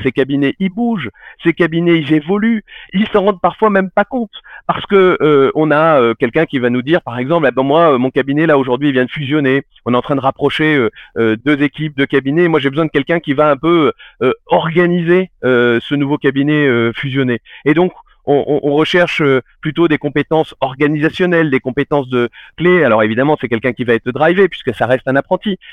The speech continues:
Mais on voit bien que c'est pas forcément un D S C G avec un gros bagage technique dont on va avoir besoin. C'est plutôt quelqu'un qui va avoir, euh,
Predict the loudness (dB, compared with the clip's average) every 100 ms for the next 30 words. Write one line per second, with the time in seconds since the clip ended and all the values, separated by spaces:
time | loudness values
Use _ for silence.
0 | -4 -2 -2 0 0 2 0 0 0 -2
1 | -4 _ _ -6 -2 -2 -2 -2 0 2
2 | 2 0 -2 0 -2 2 2 2 -2 -4
3 | -2 0 0 0 -4 -2 -6 -4 -4 0
4 | 0 0 0 0 0 -2 -8 -8 -2 -2
5 | 2 0 0 -6 -18 -4 0 2 4 2
6 | 4 2